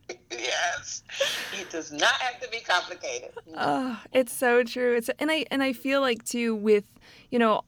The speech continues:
Speaker 2: any of us that have dealt with the bad or anything on that spectrum, um, you know, like, the darkness is so familiar.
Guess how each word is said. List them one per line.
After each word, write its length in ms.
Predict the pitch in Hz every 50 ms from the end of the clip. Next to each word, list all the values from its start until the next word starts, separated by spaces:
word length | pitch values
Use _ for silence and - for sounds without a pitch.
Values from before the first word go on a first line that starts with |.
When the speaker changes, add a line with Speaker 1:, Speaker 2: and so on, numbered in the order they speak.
| _ _ -
Speaker 2:
any 240 | 247 262 285 294 277
of 80 | 262 240
us 140 | 240 233 -
that 140 | 233 220 220
have 120 | 208 185
dealt 220 | 185 190 180 -
with 160 | - 190 - -
the 80 | 190
bad 400 | 165 180 175 175 175 180 180 180
or 140 | 180 175 175
anything 400 | 180 185 190 190 - 190 180 175
on 100 | 175 175
that 160 | 170 - - -
spectrum, 600 | - - 220 226 226 - 196 180 175 175 185 - - - - - - _ _
um, 540 | 220 214 208 196 190 185 185 175 175 175 175 - _ _ _ _ _ _ _ -
you 120 | 240 254
know, 180 | 247 240 226 - -
like, 160 | 247 240 233
the 100 | - 262
darkness 400 | 208 240 247 277 - 320 294 294 311
is 80 | 294 -
so 160 | - 285 285
familiar. 640 | 277 - 277 247 233 233 233 240 214 - - - -